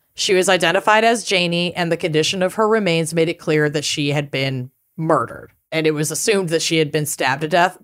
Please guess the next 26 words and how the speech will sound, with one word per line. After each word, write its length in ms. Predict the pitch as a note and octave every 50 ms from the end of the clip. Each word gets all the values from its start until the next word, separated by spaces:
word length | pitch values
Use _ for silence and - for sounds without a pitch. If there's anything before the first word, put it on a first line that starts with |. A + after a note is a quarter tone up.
| _
by 180 | - D3 C#3+ C#3+
looking 360 | C#3 C#3 C#3+ C3+ - C#3 C3+
at 120 | C3 A#2+
her 240 | A#2 C#3 C3+ C3 C3
remains. 500 | C3+ C3 B2 B2 - - - E3+ - - - _ _ _ _ _
Quote, 240 | - A3+ G#3+ G#3 -
"Investigators 840 | F#3 F#3 F3 F#3 G3 - - A#3+ B3 C4+ C#4 C#4 C#4 C#4 C4+ - - - _ - -
combed 340 | - - A3 G#3+ A#3+ C#4 C#4+ A#3+
the 160 | D4 C#4 G#3+
area 340 | G3 F#3 F#3 F#3 F3+ F3 F3+
where 140 | F3 F3+ E3+
Janie 360 | D#3+ - E3 D3 D3+ E3 F3 G3+
was 180 | G3+ A3 -
found 380 | - - D#3 D3 C#3+ D3 D3 -
and 120 | D3+ D#3
decided 640 | D3+ D#3+ - - D#3 D3+ D3+ D#3+ D#3+ D#3+ - - D#3+
the 100 | E3 D#3
woods 380 | D3 D3+ E3 D#3+ E3 E3+ E3+
were 120 | E3+ F#3 F3+
just 320 | D#3 - D3+ D3 - - -
a 80 | E3 D#3
dump 340 | C#3 - F3 D#3+ E3 D#3 -
site 280 | - D#3 C#3+ C#3 C3 -
for 80 | C#3+
her 120 | A#2 D3+ C#3
body. 480 | C3 C#3+ B2+ G#2+ G2 - - C3 -